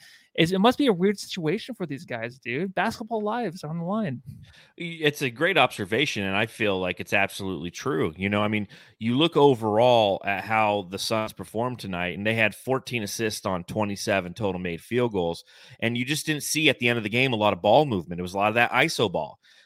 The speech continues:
Speaker 2: I mean, one of those last plays, uh, I don't know the guy's name, um, but he drove to the rim and had three guys on him, and he got the foul.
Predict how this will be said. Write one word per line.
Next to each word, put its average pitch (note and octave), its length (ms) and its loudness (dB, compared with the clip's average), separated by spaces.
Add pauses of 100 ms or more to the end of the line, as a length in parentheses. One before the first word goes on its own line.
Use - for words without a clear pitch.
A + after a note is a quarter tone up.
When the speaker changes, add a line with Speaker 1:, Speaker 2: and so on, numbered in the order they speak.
Speaker 2:
I G#2+ 60 -10
mean, A2+ 140 -2
one B2 160 0
of C3+ 40 -8
those A#2+ 200 0
last B2 340 0
plays, C3 500 0
uh, G2 300 -2
I G2+ 100 2
don't G2+ 120 0
know F#2 100 -2
the F2+ 60 -12
guy's E2+ 280 -8
name, F#2 320 -8 (300)
um, G2+ 220 -2
but A2 80 -2
he C3+ 160 -4
drove B2+ 460 2
to D3 200 -6
the D3 140 -4
rim A2+ 360 0
and G#2 80 -6
had A2 200 -2
three D3+ 420 -2
guys D3+ 420 2
on G2 220 0
him, G2 140 -4
and G#2+ 100 -2
he A2 40 -4
got D#3 200 2
the - 80 -10
foul. A2+ 540 -2